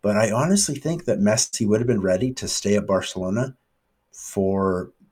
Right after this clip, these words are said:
ten, fifteen million. I really think he would have. So,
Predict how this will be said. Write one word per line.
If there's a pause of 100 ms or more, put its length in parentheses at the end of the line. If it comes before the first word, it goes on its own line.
ten,
fifteen
million. (420)
I
really
think
he
would
have.
So,